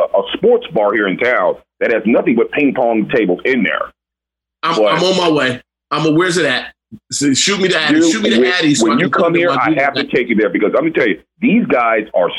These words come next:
Speaker 1: serious about this. I didn't even know they, I, I didn't even know they made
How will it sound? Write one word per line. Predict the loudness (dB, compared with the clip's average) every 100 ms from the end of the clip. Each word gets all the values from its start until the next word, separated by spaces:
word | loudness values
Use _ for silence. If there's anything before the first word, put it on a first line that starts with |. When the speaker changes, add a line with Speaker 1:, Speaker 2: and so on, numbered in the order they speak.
| -6 -2
Speaker 1:
serious | 0 0 -4 -10 _ _ _ _ _ _ _ _ _ _ _ -6
about | -2 -2 0
this. | -4 -4 -4
I | 0
didn't | 2
even | 4 2
know | 2
they, | 0 -2
I, | -2 0 0
I | 0 0
didn't | 2
even | 2 2
know | 2
they | 2
made | 2 2 2 0 0